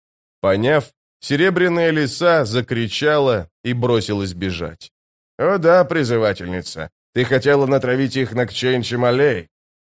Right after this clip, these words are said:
Остряку не нужно было стоять близко и слышать Итковиана, чтобы узнать, что тот сказал безмолвным Тланемассам.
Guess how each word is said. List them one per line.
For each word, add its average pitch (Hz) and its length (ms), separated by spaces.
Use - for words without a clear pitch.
Остряку 143 560
не 147 120
нужно 123 300
было 104 240
стоять 107 380
близко 117 380
и 104 100
слышать 107 380
Итковиана, 110 720
чтобы 107 380
узнать, 110 560
что - 420
тот 107 260
сказал 101 440
безмолвным 95 720
Тланемассам. 95 880